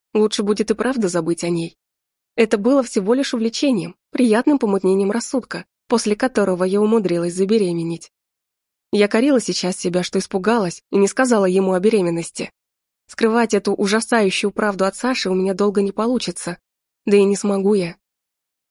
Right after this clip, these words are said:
После рабочего дня я решила зайти в любимое кафе и побаловать себя чем-нибудь вкусненьким. Этот непонятно откуда взявшийся аппетит и частая смена настроения заставляли меня иногда, как сейчас,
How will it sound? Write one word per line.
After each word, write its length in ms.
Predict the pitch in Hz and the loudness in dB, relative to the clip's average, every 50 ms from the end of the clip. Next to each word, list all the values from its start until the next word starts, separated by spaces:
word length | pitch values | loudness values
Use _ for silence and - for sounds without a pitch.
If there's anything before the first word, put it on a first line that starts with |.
| _ _ _ | _ _ _
После 240 | - 240 - 262 | -2 0 2 2
рабочего 460 | 262 269 247 233 302 302 - 226 202 190 | 2 4 2 2 0 0 0 0 0 2
дня 160 | 190 208 220 | 2 2 2
я 140 | 208 208 202 | 2 2 2
решила 340 | 196 202 - - 233 254 | 2 0 0 0 2 2
зайти 320 | 226 190 185 185 - - 226 | 2 2 2 2 0 -2 0
в 40 | 202 | 0
любимое 420 | 190 190 175 185 190 196 190 190 | 0 2 2 2 2 2 0 0
кафе 380 | - 208 214 - - 262 226 202 | 0 -2 -4 -2 0 0 2 2
и 20 | |
побаловать 560 | 185 190 180 175 190 190 190 185 190 226 247 | 2 0 0 0 0 0 0 0 0 -2 -2
себя 240 | - - 240 233 277 | -4 -2 -2 -2 -2
чем-нибудь 460 | - - 214 185 190 202 196 196 202 | -2 0 0 0 0 0 0 -2 -4
вкусненьким. 720 | - - - - 170 - - 170 170 165 - 175 170 170 - _ _ _ _ _ _ _ _ _ _ _ _ | -4 -6 -6 -6 -6 -4 -4 -4 -4 -4 -4 -6 -6 -6 -10 _ _ _ _ _ _ _ _ _ _ _ _
Этот 280 | - 220 208 208 214 208 | 0 0 2 2 2 2
непонятно 560 | 214 208 208 - 208 202 226 233 226 202 196 | 2 2 2 2 2 2 2 2 2 0 0
откуда 340 | 196 - - - 233 202 190 | -2 -2 -2 -2 0 0 0
взявшийся 520 | 185 175 - 185 185 - - 185 - 202 | 0 0 -2 -4 -2 -4 -6 -6 -4 -4
аппетит 360 | 196 - 202 190 - 269 262 - | -6 -6 -6 -4 -2 -2 -2 -2
и 60 | 208 | -2
частая 400 | - - 196 185 - - 190 190 | -2 -2 -4 -4 -4 -4 -6 -4
смена 320 | - - 196 190 185 190 | -2 0 0 0 0 0
настроения 640 | 190 190 190 - - - 202 214 240 254 220 196 185 | -2 -4 -4 -4 -2 -2 0 2 2 2 2 2 0
заставляли 520 | 185 185 208 - - 285 269 277 277 254 254 | 0 -2 -4 -2 0 2 2 4 4 4 2
меня 240 | 240 240 233 233 226 | 2 2 2 2 0
иногда, 360 | 220 233 214 202 240 247 254 | 0 -2 -2 -4 -4 -4 -6
как 160 | - - - | -6 -10 -12
сейчас, 400 | - - 196 - - 226 220 - | -12 -12 -10 -8 -8 -8 -8 -8